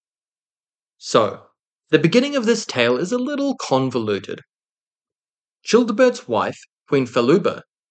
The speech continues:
had just given birth to another child, but the child had not survived.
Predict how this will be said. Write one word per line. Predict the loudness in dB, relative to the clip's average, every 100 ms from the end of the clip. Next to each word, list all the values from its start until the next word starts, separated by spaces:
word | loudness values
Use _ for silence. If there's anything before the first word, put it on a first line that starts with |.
| _ _ 0
had | 0
just | 4 2 2 0
given | 2 2 4
birth | 4 2 -2
to | -4 -2
another | -2 -4 -6
child, | -6 -4 -4 -8 -16 _ _ _ _ _
but | -2
the | 0
child | -2 2 2 0
had | -2 -2
not | -2 -4
survived. | -6 -8 -8 -8